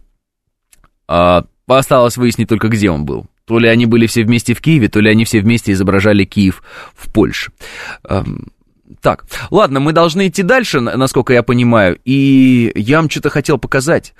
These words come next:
А, я вам хотел показать киевское телевидение. Приготовьтесь, э, к ярости. Вы щас будете яростными.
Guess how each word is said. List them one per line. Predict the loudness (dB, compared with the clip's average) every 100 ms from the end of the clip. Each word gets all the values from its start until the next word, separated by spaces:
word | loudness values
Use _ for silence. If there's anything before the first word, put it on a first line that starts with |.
| -8 0
А, | 2 2
я | 0
вам | 0
хотел | -2 -2 -2
показать | -2 -2 0 -2
киевское | -2 -2 2 0
телевидение. | 2 0 0 -2 -6 -8 -16 _ _ _ _ _ _ _ _ _
Приготовьтесь, | -2 0 2 2 0 0 -2 -2 2
э, | 4 4 4 2 -2
к | -2 2 4 4 2
ярости. | 2 2 0 -6 -16 -18 -12
Вы | -6
щас | -2 -2
будете | 0 -2 0 2 2
яростными. | 4 2 0 -6 -12 -12